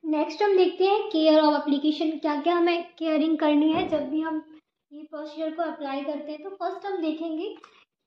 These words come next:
जिस भी area को हमें immerse करना है, जिस area पे bags का हमें यूज़ करना है, उस area को सबसे पहले हमें clean करना है। Next उस clean जो unit है जिसमें हम paraffin bags शुरुआत का यूज़ कर रहे हैं, उस unit को हमें regularly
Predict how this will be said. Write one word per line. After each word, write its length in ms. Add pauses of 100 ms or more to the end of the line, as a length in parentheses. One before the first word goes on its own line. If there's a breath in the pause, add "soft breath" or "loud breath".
(360)
जिस 280
भी 160
area 320
को 200
हमें 240
immerse 480
करना 300
है, 280 (120)
जिस 160
area 240
पे 160
bags 420
का 120
हमें 240
यूज़ 340
करना 280
है, 140
उस 140
area 220
को 60
सबसे 180
पहले 240
हमें 300
clean 320
करना 360
है। 180 (720 soft breath)
Next 280 (220)
उस 160 (420)
clean 420
जो 140
unit 460
है 220
जिसमें 280
हम 360
paraffin 460
bags 280
शुरुआत 320
का 80
यूज़ 360
कर 220
रहे 200
हैं, 180
उस 240
unit 340
को 80
हमें 220
regularly 720